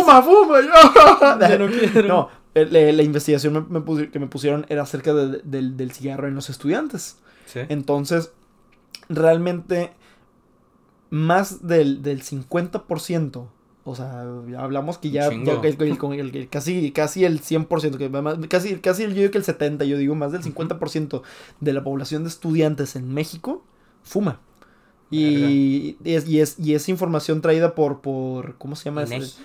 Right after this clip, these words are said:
Speaker 1: Por el inegi. Y dices, "No manches", o sea, eh, <clears throat> pues, ¿qué es lo que hace un, un estudiante de medicina al salir de un examen? Ahí fuma, se echa un,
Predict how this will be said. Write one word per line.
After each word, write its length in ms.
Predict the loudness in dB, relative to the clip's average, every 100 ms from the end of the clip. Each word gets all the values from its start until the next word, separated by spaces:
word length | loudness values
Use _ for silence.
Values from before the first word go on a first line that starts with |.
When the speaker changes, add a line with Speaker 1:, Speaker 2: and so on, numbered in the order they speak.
| _
Speaker 1:
Por 120 | -2
el 140 | 0 0
inegi. 460 | -4 -6 -8 -10 -12 _ _ _ _
Y 600 | -8 -6 -6 -6 -8 -8
dices, 320 | -8 -10 -14
"No 100 | -14
manches", 500 | -12 -10 -12 -10 -10
o 20 | -10
sea, 160 | -12 -16 -20 -20 _
eh, 420 | -4 0 2 0 -4 -12
<clears throat> 160 | _
pues, 300 | -4 -4 -8 _ _ _ _ _ _ _ _ _
¿qué 80 | -2
es 40 |
lo 140 | 0 2
que 140 | 2
hace 200 | 2 2
un, 200 | -2 -2
un 180 | -4 -4
estudiante 540 | -4 -2 2 2 2
de 80 | 0
medicina 420 | 2 0 0 -2
al 100 | -2
salir 220 | -2 -2 0
de 60 |
un 80 | -2
examen? 520 | -2 -2 -2 -2 -8 -12
Ahí 160 | -12
fuma, 320 | -8 -6 -6
se 100 | -8
echa 160 | -6 -4
un, 140 | -4